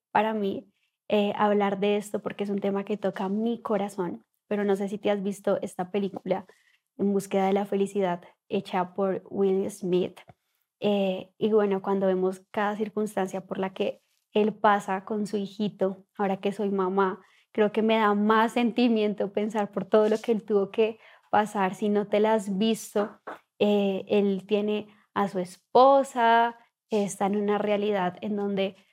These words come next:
todo está perfecto, tienen trabajo, les va bien en su, en su negocio, y de un momento a otro viene una crisis financiera y la esposa no soporta más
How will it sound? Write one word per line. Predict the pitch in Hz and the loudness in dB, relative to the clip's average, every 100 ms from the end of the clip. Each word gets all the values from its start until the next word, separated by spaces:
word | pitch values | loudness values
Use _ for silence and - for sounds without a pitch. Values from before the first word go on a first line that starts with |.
| _ | _
todo | - 202 | 2 4
está | 196 190 - 185 180 | 4 0 -2 -2 -2
perfecto, | - 175 - - 262 269 269 _ 233 226 226 - - _ | -4 -6 -8 4 6 6 2 _ 2 2 0 -6 -20 _
tienen | 220 196 190 180 | 0 0 -2 -4
trabajo, | 185 180 202 233 233 226 233 202 208 - - _ | -4 0 2 4 4 2 0 0 0 -6 -20 _
les | 202 196 | -4 -2
va | 190 185 | 0 0
bien | 196 196 196 | 0 0 -2
en | |
su, | 196 208 208 - | -2 -4 -4 -4
en | 208 | -4
su | 190 190 | -2 -2
negocio, | 185 180 220 233 - 220 220 - - _ | -2 4 6 6 2 -2 -2 -8 -20 _
y | - | 0
de | 247 | 2
un | |
momento | 247 254 262 240 240 | 4 4 2 4 6
a | 254 | 6
otro | 247 240 | 6 2
viene | 240 220 | 2 0
una | 214 214 | -2 -4
crisis | 214 214 208 | -6 -6 -6
financiera | - 220 220 214 208 226 226 233 233 233 - _ _ - | -4 -2 0 -4 -2 4 4 6 2 -2 -12 _ _ -2
y | 214 208 202 196 - | 2 4 2 0 -2
la | 202 | -2
esposa | 196 - 208 220 | -2 -4 -2 -2
no | 226 | -2
soporta | 233 233 226 220 220 | -2 0 0 2 -2
más | 226 240 285 320 - | 0 2 2 0 -6